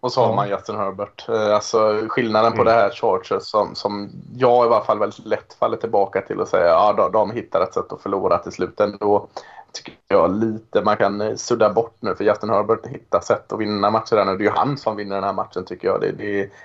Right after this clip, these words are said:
Speaker 1: det är ingen överdrift att säga. Det är alltså även, tänker inte på att han är jäkligt <laughs> bra när han tvingas springa med bollen också, så även det liksom kan han göra när det krävs. Så att,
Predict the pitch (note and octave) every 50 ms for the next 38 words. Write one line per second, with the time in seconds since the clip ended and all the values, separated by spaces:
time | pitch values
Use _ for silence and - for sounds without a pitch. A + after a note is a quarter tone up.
0 | - _ - G2+ G2+ G#2 G2+ G2+ F#2+ F2+ F2+ F#2 F#2+ F#2+ - - - - F#2 F2+
1 | F2+ F#2 F#2 G2 G2+ G#2 G#2 G2+ G2+ G2 - A2 G2 F#2 G2 G#2+ A2 G2+ F#2 F#2+
2 | F#2 F#2 - _ _ _ _ _ _ _ - - - - - - - - - -
3 | - - E3+ D#3+ C3+ A#2 - C#3+ D3 A#2 A2 A#2 - C#3+ B2 A2+ G#2+ A2 B2 A#2
4 | A#2+ - - - - - - - C#3+ D3 C#3+ - - C3+ - D#3 C3+ B2 C#3 B2+
5 | A#2+ A#2+ - C3 A2+ A2 - - - C3 B2+ B2 G#2+ G#2+ A2 A2 A#2+ A#2 G#2 G#2
6 | A2 A#2 A#2 - - - - A#2 - C3 A#2+ A2+ A2+ A2 A#2 A#2 C3 C3+ B2+ A#2
7 | B2 A2 - A#2 G#2+ G#2+ G#2+ A2 A2 G#2+ G#2 G2+ G2+ G#2 G#2+ G#2+ A2 - B2 G#2
8 | D2+ C#2+ - - F#2+ F#2+ -